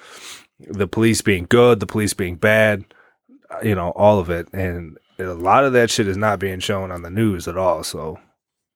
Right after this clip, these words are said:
that's how I'm forming my opinions with all this, 'cause I, I'm seeing the shit that people are fucking live streaming. Like, "This is a video from my Instagram live. This is what happened today.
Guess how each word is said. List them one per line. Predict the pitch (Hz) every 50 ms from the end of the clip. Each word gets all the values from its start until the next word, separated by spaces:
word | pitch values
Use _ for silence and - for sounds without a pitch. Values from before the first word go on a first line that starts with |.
| _ _ _ _ _ -
that's | 85 110 110 110 -
how | - 120 123 123
I'm | 117 107 101
forming | - - 117 110 107 104 98
my | 101 90 87
opinions | 87 90 - 107 104 101 92 85 -
with | - 85
all | 90 80 80 82
this, | 82 87 - -
'cause | - 98 92
I, | 90 90 92 85 -
I'm | 104 117 117 -
seeing | - 110 101 95
the | 92
shit | - - 104 92 90
that | 87 82 -
people | - 107 92 - 98
are | 90 87
fucking | - - 95 90 85 87 90
live | 92 98 104 104 101 -
streaming. | - - - 90 85 82 80 78 78 82
Like, | 82 82 80 82 82 -
"This | 98 98 - -
is | 101 85 - - -
a | - 101 101
video | 98 95 - - 110 107 104 95
from | 92 - 98 98
my | 92 92
Instagram | - - 104 98 - 98 95 98 92 90 90 98
live. | 107 104 95 87 85
This | 92 87 - 95
is | 90 87
what | 92 98 - -
happened | - 117 98 - 92 85 87
today. | - 85 80 85 80 -